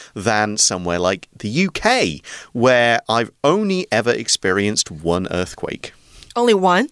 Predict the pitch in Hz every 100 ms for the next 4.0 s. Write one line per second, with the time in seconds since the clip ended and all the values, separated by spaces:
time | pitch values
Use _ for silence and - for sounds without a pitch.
0 | - 170 208 208 202 151 147 160 139 208
1 | 220 110 104 - 143 143 139 123 120 113
2 | 113 185 - 220 214 220 214 330 269 170
3 | 143 156 - - - - - - -